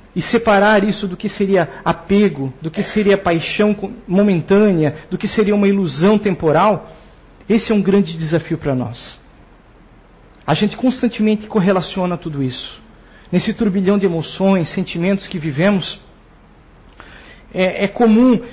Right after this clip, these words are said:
eu achar que, que eu amo o meu filho, eu amo ele de paixão, mas às vezes eu o odeio, e eu não entendo por que isso.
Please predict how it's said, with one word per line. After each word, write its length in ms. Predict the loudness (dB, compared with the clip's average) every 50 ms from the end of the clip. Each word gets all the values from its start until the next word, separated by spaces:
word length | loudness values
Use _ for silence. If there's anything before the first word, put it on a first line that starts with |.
| -18 -6 -2
eu 160 | 2 2 2
achar 480 | 2 2 -2 -2 0 2 2 4 2 0
que, 200 | -2 -6 -8 -8
que 180 | -4 0 2
eu 240 | 2 4 4 4 6
amo 520 | 6 6 6 6 6 4 4 2 0 -4 -4
o 100 | 0 2
meu 180 | 4 4 4 4
filho, 540 | 2 -2 -4 0 0 0 2 0 -2 -4 -6 -10 -16 -20 -20 -20 -20 -20 -20 -20 -20 -20 -20 -16 -6 -2
eu 220 | 0 2 4 6
amo 320 | 6 6 6 4 4 4
ele 220 | 4 2 2 0 -2
de 120 | -4 -4
paixão, 560 | 0 0 0 0 0 0 2 2 2 2 0 -4 -12 -16 -16 -6 -2
mas 200 | -2 0 0 0
às 100 | 0 0
vezes 240 | 0 0 2 2
eu 100 | 2 2
o 60 | 4 2
odeio, 480 | 2 2 2 2 2 2 -2 -6 -8 -8 -4
e 60 | -2
eu 60 | 0 0
não 80 | 0
entendo 300 | -2 -2 -2 -4 -4 -4
por 140 | -6 -8 -6
que 120 | -4 -2
isso. 320 | -2 -2 -4 -8 -12 -14